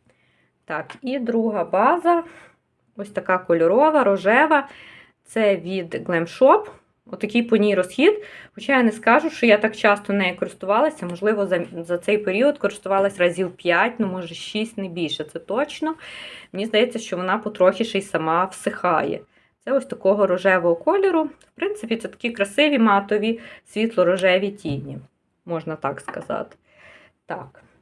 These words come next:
Е, ще залишилися два засоби для нігтів. Булаки я віддала. Це олійка і таке покриття базове. От про цю базу я забула віддати.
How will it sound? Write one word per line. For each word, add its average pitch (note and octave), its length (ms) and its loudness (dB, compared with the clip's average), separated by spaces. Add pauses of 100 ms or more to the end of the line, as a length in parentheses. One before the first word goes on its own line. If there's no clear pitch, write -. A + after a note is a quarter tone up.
(800)
Е, F3+ 340 -6
ще C4 580 4
залишилися A3+ 760 4
два F#3+ 340 4
засоби F#3 420 0
для G#3+ 140 0
нігтів. E4+ 400 0
Булаки A#3 460 4
я A3+ 120 4
віддала. G3 560 4 (440)
Це G3 160 4
олійка F#3+ 640 0
і G3 200 -4
таке G3 360 2
покриття D#4 760 2 (320)
базове. A#3+ 600 2
От G3 180 -2
про A3+ 140 -4
цю A#3 160 -4
базу G#3 340 4
я F3 160 4
забула B3+ 400 2
віддати. A#3+ 680 4